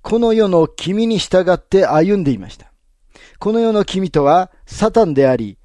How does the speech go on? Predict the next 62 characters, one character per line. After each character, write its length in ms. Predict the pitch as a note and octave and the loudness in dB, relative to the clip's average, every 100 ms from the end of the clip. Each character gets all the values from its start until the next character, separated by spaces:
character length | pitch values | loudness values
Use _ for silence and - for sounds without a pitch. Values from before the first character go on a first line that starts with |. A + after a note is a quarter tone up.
| _ | _
サ 200 | - F#3 | -4 -2
タ 120 | D#3+ | 0
ン 100 | C#3+ | 0
は 100 | D#3+ | -2
人 260 | C#3+ - G#3+ | -2 -2 -2
々 260 | G3+ F#3 | -2 -4
の 120 | F3+ E3 | -2 0
目 200 | G#3+ G#3+ | 0 0
を 80 | |
く 160 | - E3 | -2 -2
ら 100 | D#3 | 0
ま 120 | D3 | -2
し 200 | C#3+ F3+ | -4 -8
振 240 | - - D3 | -10 -6 -4
り 100 | F#3+ | 0
回 200 | E3+ C#3 | 0 0
し 140 | - | -8
ま 80 | - | -18
す。 200 | - _ _ _ _ _ _ _ _ _ _ _ _ _ _ _ _ _ - - - - | -20 _ _ _ _ _ _ _ _ _ _ _ _ _ _ _ _ _ -20 -20 -14 -2
今 120 | G#3+ | -2
日 240 | F3+ - | -2 -10
ク 140 | - F#3+ | -6 -4
リ 100 | A#3 | -2
ス 40 | |
チ 100 | - | -2
ャ 60 | G3 | -2
ン 60 | |
た 120 | D#3+ D3+ | -2 -2
ち 80 | |
が 120 | D3+ C#3+ | -2 -2
こ 160 | F#3+ | -4
の 120 | G3+ | -2
世 140 | G3+ G#3 | 0 0
か 140 | F3 | 0
ら 100 | D#3 | 0
分 260 | B2+ F#3 A3+ | 0 -2 -2
離 100 | G#3+ | -4
さ 160 | G3+ | 0
れ 100 | G3+ | 0
て 100 | F#3+ | 2
い 40 | F#3+ | 0
る 120 | F3 | 0
こ 120 | E3 | -8
と 140 | F3 F3 | -6 -6
に 100 | D3+ | -8
つ 160 | - | -8
い 80 | F#3 | -6
て 120 | - | -4
話 300 | C3 C3+ E3 | -4 -2 -4
す 40 | - | -4
と 100 | C3 | -10
き、 280 | C#3+ F3+ E3+ - - - | -6 -6 -8 -16 -20 -4
彼 200 | G3 E3+ | 0 2
ら 140 | C#3+ | 2
は 280 | C3+ A#2 G2 - _ | 0 -2 -6 -14 _
こ 120 | - G3+ | -8 -2
の 100 | G3+ | 2
世 140 | G3 | 0
と 140 | C#3+ | 0
は 300 | C3 D#3+ F3 - - | 0 0 0 -6 -12
肉 320 | E3 F3 - - | -4 -4 -6 -2
的、 520 | F#3+ - B2+ G#2+ | -2 -2 -8 -10